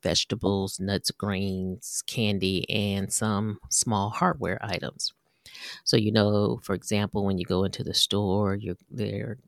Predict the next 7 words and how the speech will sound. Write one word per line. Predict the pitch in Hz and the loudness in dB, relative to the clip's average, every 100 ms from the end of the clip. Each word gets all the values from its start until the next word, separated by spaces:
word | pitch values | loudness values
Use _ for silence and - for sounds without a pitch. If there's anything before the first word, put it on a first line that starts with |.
| _ | _
grapes | 208 196 - - | 2 2 4 2
are | |
now | 101 98 98 98 101 - | 2 0 2 2 0 -4
already | 110 98 95 98 101 95 - | -2 0 0 0 0 -2 -4
prepackaged | - 95 - 107 95 - 101 - - | -4 -2 2 2 0 -2 -2 -2 -4
in | 101 | -2
a | 95 | -2